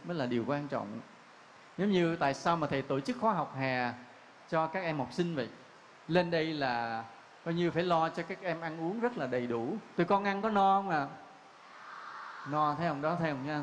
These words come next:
Tôi nói thiệt nha, có làm chứng đàng hoàng, không có sai đâu. Nhưng mà nếu mà chỉ cho ăn no thôi thì có phải là thầy thật sự yêu thương các em không? Không, chưa đủ, phải dạy cho đạo đức. Cho nên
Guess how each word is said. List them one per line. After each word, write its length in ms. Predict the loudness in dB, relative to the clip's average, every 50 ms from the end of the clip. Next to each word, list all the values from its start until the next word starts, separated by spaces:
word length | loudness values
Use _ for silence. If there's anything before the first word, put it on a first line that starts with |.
| -4 -4
Tôi 100 | -2 0
nói 140 | 0 0
thiệt 240 | 2 2 0 0 0
nha, 240 | -2 -2 -2 -2 -4 -4
có 220 | -4 -4 -4 -4 -4
làm 160 | -4 -4 -2
chứng 220 | -2 -4 -4 -2
đàng 140 | -2 -2 -2
hoàng, 260 | 0 0 0 -2 -4 -8
không 120 | -10 -10
có 80 | -10 -8
sai 300 | -4 -2 -2 -2 -2 -4
đâu. 80 | -6 -8 -12 -18 -20 -20 -20 -20 -20 -20 -20 -20 -20 -20 -20 -20 -20 -20 -20 -20 -16 -6 0
Nhưng 260 | 2 2 2 4 4
mà 280 | 4 4 4 4 2 0 -4 -10 -4
nếu 180 | 0 2 2 2
mà 180 | 4 2 2
chỉ 200 | 2 2 0 0
cho 160 | 2 4 4 4
ăn 160 | 4 2 4
no 240 | 4 6 6 6 4
thôi 400 | 4 6 6 6 6 6 4 0 -6 -10 -14 -18 -20 -20 -20 -20 -20 -20 -20 -12 -2 2
thì 420 | 4 6 6 6 4 2 0 0
có 160 | 0 0 0
phải 240 | 2 2 2 2 2
là 340 | 2 2 2 2 2 0 0
thầy 260 | 2 2 2 2 2
thật 180 | 2 -2 -2 -2
sự 220 | -2 -4 -2 0
yêu 220 | 2 2 2 2
thương 280 | 4 4 4 4 4 4
các 120 | 0 -2
em 200 | 0 0 0 0
không? 240 | 0 0 0 -2 -4 -8 -12 -16 -20 -20 -20 -20 -16 -8 -4
Không, 220 | -4 -4 -4 -4 -8 -12 -16 -20 -20 -20 -20 -20 -20 -20 -20 -20 -20 -20 -20 -10 0
chưa 160 | 4 4 6 6
đủ, 280 | 6 6 4 4 0 -2 -4 -6 -2 0
phải 200 | 0 2 4 4
dạy 240 | 4 4 4 4
cho 120 | 2 2 4
đạo 200 | 4 4 4 4
đức. 140 | 2 0 -2 -4 -14 -16 -18 -20 -20 -20 -20 -20 -20 -20 -20 -20 -20 -20 -20 -14 -4 0
Cho 80 | 2 4
nên 300 | 6 6 4 4 2